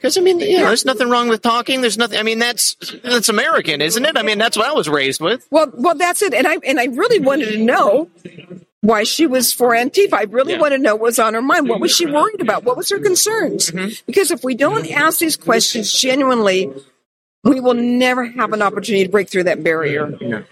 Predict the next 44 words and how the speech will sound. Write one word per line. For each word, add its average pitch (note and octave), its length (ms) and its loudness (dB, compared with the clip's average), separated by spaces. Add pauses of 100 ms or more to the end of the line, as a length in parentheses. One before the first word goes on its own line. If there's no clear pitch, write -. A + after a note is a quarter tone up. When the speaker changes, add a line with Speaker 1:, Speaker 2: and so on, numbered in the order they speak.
(140)
Speaker 2:
And A#3+ 160 2
so B3+ 200 2
what B3+ 180 2
I C4+ 220 0
do D4 180 0
a B3 40 4
lot A3+ 200 0
of A3 60 -8
times, A3 340 -2
Zach, A3 220 0
and A3+ 80 0
I B3+ 100 0
said D#4 220 -2
this A#3+ 120 0
yesterday A#3+ 340 0
at G3+ 60 -2
a G#3 80 0
fair, G3 380 0 (640)
I A#3 120 -2
said A3+ 500 -2
to D4 80 2
this A3+ 200 0
couple, A#3 260 -2
I A#3+ 100 2
said, A#3+ 240 -2
"So A#3 320 0 (760)
I'm C#4+ 120 -2
gonna G4 160 -2
guess C4 240 0
that A3+ 220 -2
you C4+ 100 2
wanna A#3+ 220 2
love A3 160 0
and C#4 80 -2
be G3+ 100 2
loved, - 400 -4 (840)
that A3+ 220 0
you B3 160 -2
want A#3 280 2
a G#3+ 100 0
roof B3 240 -2
over B3+ 160 2
your A#3+ 160 0
head, G#3 580 -2